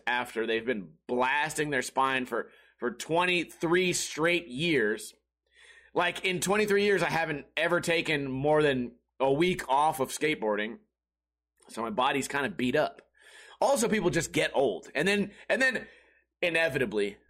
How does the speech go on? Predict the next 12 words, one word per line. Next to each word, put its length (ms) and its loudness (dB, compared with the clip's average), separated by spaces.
the, 220 -2
the 160 0
internet 560 -2
person's 360 0
always 220 4
like, 140 0
"Well, 320 2
I 220 2
know 260 2
a 60 2
guy 560 2
who's 440 4